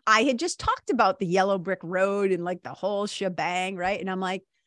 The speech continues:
"This is really strange that somebody else that I know also just did this thing." And I thought, "Well, you know, sometimes, uh, you know, as a spiritual, as a, as a spiritual teacher, as a spiritual mentor,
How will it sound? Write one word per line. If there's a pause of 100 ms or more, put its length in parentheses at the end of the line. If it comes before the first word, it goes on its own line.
(260)
"This
is
really
strange (640)
that
somebody
else
that
I
know (560)
also
just
did
this
thing." (320)
And
I
thought,
"Well, (640)
you
know,
sometimes,
uh,
you
know,
as
a
spiritual,
as
a,
as
a
spiritual
teacher,
as
a
spiritual
mentor,